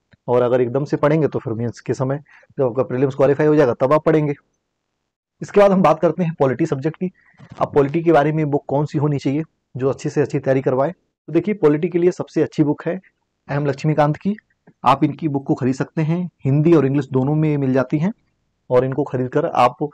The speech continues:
जो पॉलिटी का जो सिलेबस है उसको कवर कर सकते हैं।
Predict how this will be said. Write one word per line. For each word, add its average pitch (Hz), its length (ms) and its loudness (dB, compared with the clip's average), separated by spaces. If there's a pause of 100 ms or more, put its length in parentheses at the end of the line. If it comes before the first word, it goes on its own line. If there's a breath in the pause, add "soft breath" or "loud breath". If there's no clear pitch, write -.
(340 soft breath)
जो 127 100 -2
पॉलिटी 135 380 -2
का 143 220 2
जो 127 120 -2
सिलेबस 135 400 0
है 151 60 2
उसको 147 200 -4
कवर 127 200 2
कर 113 80 -6
सकते 110 300 -10
हैं। 107 140 -10